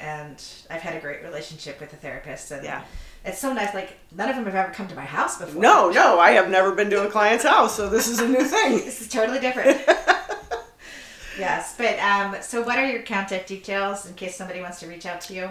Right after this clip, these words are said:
Speaker 2: Sure. Uh, I have a company called S M Therapy, Inc, and someone can just directly email me at S U E S U L M O R at gmail dot com.
Speaker 1: Okay.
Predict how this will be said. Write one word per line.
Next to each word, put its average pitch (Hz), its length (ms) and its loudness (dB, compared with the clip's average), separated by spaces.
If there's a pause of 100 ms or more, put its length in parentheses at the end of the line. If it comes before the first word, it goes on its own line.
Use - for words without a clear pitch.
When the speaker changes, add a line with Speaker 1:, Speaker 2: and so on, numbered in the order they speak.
(120)
Speaker 2:
Sure. - 460 0
Uh, 175 600 2
I 175 460 -4 (200)
have 170 180 -10
a 170 40 -6
company 170 280 -6
called 151 240 -8
S - 320 -10
M 156 380 -8
Therapy, 156 540 -6
Inc, 160 340 -8 (380)
and 151 520 -10 (260)
someone 156 300 -6
can 151 180 -8
just - 460 -10
directly 143 800 -6
email 147 400 -8
me 143 260 -10
at 131 260 -10
S - 320 -10
U 135 240 -12
E 170 360 -12 (260)
S 143 280 -10
U 135 200 -10
L 151 480 -4 (260)
M 147 220 -6
O 135 200 -6
R 143 460 -8
at 156 200 -10
gmail 139 340 -10
dot - 160 -12
com. - 260 -12 (300)
Speaker 1:
Okay. 226 420 -6